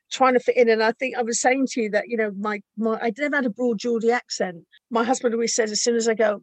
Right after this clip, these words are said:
past Reading, my voice <laughs> changes. <laughs> But as, you know, as soon as I, um, as soon as, um, when I came to London, then I started going out.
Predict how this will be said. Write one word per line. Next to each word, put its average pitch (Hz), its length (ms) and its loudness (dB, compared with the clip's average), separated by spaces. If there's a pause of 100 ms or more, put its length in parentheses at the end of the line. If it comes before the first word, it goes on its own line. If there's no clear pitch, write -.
(140)
past 208 460 -4
Reading, 190 520 -2
my 202 120 -6
voice 220 360 0
<laughs> - 220 -4
changes. - 680 -4
<laughs> - 60 -6 (1400)
But 311 140 2
as, 269 220 -2
you 320 80 0
know, 277 140 4
as 302 120 -4
soon 370 160 0
as 370 140 -6
I, 330 360 0
um, 294 220 -4 (300)
as 214 120 -4
soon 254 180 0
as, 247 320 2
um, 226 160 4
when 240 120 2
I 254 60 2
came 269 220 -4
to 247 100 -6
London, 240 280 0
then 226 160 2
I 226 60 0
started 233 320 -8
going 220 260 0
out. 247 280 -6